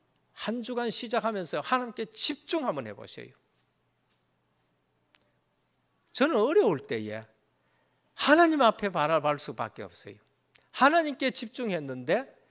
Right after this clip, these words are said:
하나님이 저를 위로해 주시고 하나님이 저를 붙들고 계시는 걸 확인하고, 뭐,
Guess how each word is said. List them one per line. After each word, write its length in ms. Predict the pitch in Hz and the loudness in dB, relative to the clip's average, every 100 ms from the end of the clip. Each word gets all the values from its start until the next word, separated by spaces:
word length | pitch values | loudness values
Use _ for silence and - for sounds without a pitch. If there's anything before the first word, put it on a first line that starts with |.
| _ _ - | _ _ -6
하나님이 500 | 185 180 165 151 135 | -2 0 0 -4 -4
저를 320 | 143 131 120 | -4 -4 -6
위로해 320 | 123 117 110 | -6 -6 -8
주시고 540 | - 107 - 113 113 - _ _ _ - | -10 -10 -10 -12 -16 -20 _ _ _ -4
하나님이 440 | 190 214 190 170 | 2 4 2 0
저를 220 | 175 151 | 0 -2
붙들고 400 | 135 180 277 220 | -2 -6 -2 -2
계시는 320 | 156 139 151 127 | 0 -2 -4 -6
걸 140 | 120 | -8
확인하고, 640 | - 170 151 117 104 117 - _ _ | -4 -6 -4 -8 -8 -12 -20 _ _
뭐, 140 | 170 | -2